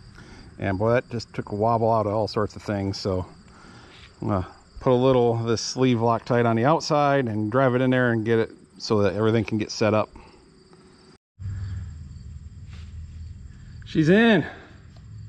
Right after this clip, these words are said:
Uh, even this new sleeve, it grabs the bearings tight, but it was, uh, still sliding fairly easy in the housing there. Uh, put some, uh, what is that, six forty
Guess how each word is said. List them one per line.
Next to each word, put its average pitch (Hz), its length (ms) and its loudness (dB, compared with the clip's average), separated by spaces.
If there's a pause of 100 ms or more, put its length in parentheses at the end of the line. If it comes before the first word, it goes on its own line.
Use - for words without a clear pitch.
(1400)
Uh, 117 360 0
even 156 160 6
this 151 180 4
new 156 180 6
sleeve, 156 540 2
it 123 460 -10
grabs 151 340 2
the 131 60 -4
bearings 147 480 2
tight, 123 300 -4
but 120 100 -6
it 104 40 -8
was, 110 220 -4
uh, 110 280 -4 (640)
still 143 480 2
sliding 139 520 0
fairly 135 340 2
easy 135 380 2
in 123 120 2
the 117 80 0
housing 123 520 0
there. 117 440 0
Uh, 87 220 -4 (840)
put - 120 -8
some, 104 280 -4
uh, 101 180 -8 (1000)
what 131 180 -10
is 123 140 -10
that, 110 180 -10
six - 260 -8
forty 131 380 2